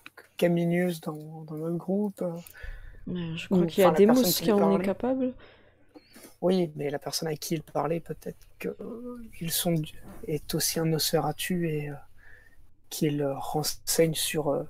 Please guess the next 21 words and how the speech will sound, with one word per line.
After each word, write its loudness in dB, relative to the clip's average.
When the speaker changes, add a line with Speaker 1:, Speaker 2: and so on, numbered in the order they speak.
Speaker 1:
sur -6
quelque 2
chose -2
en 4
préparation. 2
Il 0
faudrait, 4
euh, -4
je -8
sais -8
pas, 4
ça, -2
ça -2
avait 2
l'air, 2
euh, 0
d'être -8
une -2
préparation 0
sur, -2
euh, -8